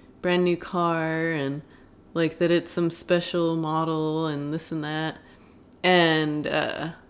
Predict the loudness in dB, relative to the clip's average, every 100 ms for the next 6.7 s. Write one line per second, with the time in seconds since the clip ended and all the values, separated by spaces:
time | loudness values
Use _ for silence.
0 | -20 -20 -20 -20 -20 -20 -2 2 8 10
1 | 10 6 0 -8 -20 -20 _ 4 8 8
2 | 6 4 4 4 2 2 0 0 -4 -8
3 | 6 8 8 4 2 2 2 0 0 -4
4 | -4 -4 -4 -4 -2 -2 -4 -4 -10 -20
5 | _ -12 -6 -6 -6 -6 -6 -6 -8 -6
6 | -6 -4 -2 0 2 0 -2